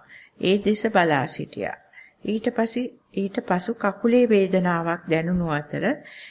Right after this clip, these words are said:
එය අඩු වැඩි වෙමින් යන ආකාරයේ දෙස බලා සිටියෙමි. පර්යංක, පර්යංකයේ අවසාන වනතුරු වේදනාව සුළු වශයෙන් පැවතියා. නැගී සිටීමෙන් පසු එය ක්‍රමයෙන් පහව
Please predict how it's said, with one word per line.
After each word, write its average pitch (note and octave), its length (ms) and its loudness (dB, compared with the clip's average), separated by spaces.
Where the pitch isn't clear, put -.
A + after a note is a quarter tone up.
එය G#3+ 160 4
අඩු F#3 260 4
වැඩි A3 280 4
වෙමින් A3 480 4
යන F#3+ 260 2
ආකාරයේ F#3 720 0
දෙස F3 240 -4
බලා D#3+ 360 2
සිටියෙමි. F#2+ 600 -10
පර්යංක, G3+ 640 0
පර්යංකයේ G3 680 2
අවසාන G#3+ 600 2
වනතුරු E3 520 0
වේදනාව G#3+ 680 4
සුළු F#3+ 320 0
වශයෙන් F#3+ 500 2
පැවතියා. - 680 2
නැගී G3 420 0
සිටීමෙන් G3 600 -4
පසු F3+ 340 -2
එය F#3 220 2
ක්‍රමයෙන් E3+ 560 -4
පහව F3+ 320 -2